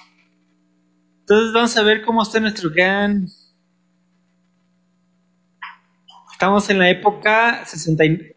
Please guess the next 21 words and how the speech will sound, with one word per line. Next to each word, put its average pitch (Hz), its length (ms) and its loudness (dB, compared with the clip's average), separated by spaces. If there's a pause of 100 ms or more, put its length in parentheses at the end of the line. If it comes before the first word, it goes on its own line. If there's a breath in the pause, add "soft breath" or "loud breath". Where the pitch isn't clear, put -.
nueve. 202 720 2 (920)
Entonces, 180 920 0
aquí 175 360 2
es 208 180 -2
cuando 175 280 0
empieza, 160 420 0
cuando 151 280 2
nace, 190 600 -2 (800)
da 147 180 0
sus 151 160 -10
primeros 139 420 0
pasos, 190 880 -4 (840 soft breath)
así 147 640 0 (140)
pasitos, 190 960 -2
pasitos 151 420 -6
a 147 100 -4
pasitos, 196 840 0 (540)
no 156 120 4
sabe 139 300 0
nada, 196 760 0 (760)
nada, 190 720 -2